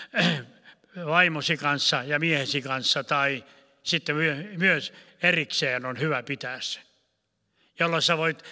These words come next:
kaikki ajatuksesi ja asiasi kertoa Jeesukselle. Puolison aikana ei pidä kaikkia asioita puhua ääneen, mitä on,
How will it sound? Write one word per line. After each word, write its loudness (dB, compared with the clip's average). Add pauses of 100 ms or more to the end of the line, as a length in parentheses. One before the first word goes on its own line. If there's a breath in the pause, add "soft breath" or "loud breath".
(140 loud breath)
kaikki 4
ajatuksesi 0
ja 0
asiasi -2
kertoa -2
Jeesukselle. -6 (520 loud breath)
Puolison 2
aikana 4
ei 4
pidä 2
kaikkia 0
asioita -4
puhua -4
ääneen, 0
mitä -4
on, -6